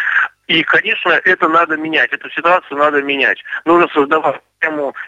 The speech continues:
искусственного жизнеобеспечения, которая человека, в принципе, ну, в пределе может обеспечить вообще просто голову профессора Доуэля, которую мы поставим, и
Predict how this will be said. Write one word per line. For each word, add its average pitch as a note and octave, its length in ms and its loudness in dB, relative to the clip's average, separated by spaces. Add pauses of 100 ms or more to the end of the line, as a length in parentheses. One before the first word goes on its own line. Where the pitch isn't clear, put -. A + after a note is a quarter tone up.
искусственного D3+ 680 0
жизнеобеспечения, D3 920 0
которая D3+ 440 -2
человека, D#3 480 0
в - 120 -18
принципе, F3 540 -2 (280)
ну, G3+ 340 4 (240)
в - 100 -14
пределе E3+ 440 -2
может D#3 320 -6
обеспечить - 500 -4
вообще D3+ 300 -2
просто B2 380 -4
голову C#3 380 4
профессора B2+ 560 -2
Доуэля, A2+ 520 4
которую A#2+ 340 -2
мы B2 160 0
поставим, G#3+ 520 0 (140)
и C#3+ 300 2